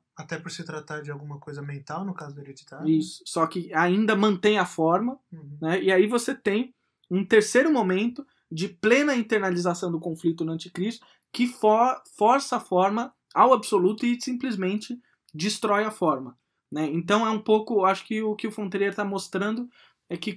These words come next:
Speaker 2: quando você entra mesmo nessa do terror, a, o, o conteúdo mesmo, né, a questão da,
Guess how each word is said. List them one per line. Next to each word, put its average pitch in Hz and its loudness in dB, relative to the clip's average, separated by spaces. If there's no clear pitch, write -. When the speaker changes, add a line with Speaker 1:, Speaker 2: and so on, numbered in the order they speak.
Speaker 2:
quando 262 2
você 240 0
entra 233 2
mesmo 175 6
nessa 165 -2
do 156 -2
terror, 170 0
a, 175 4
o, 143 -8
o 175 -4
conteúdo 233 6
mesmo, 160 -2
né, 190 -6
a 175 -8
questão 147 -10
da, 131 -12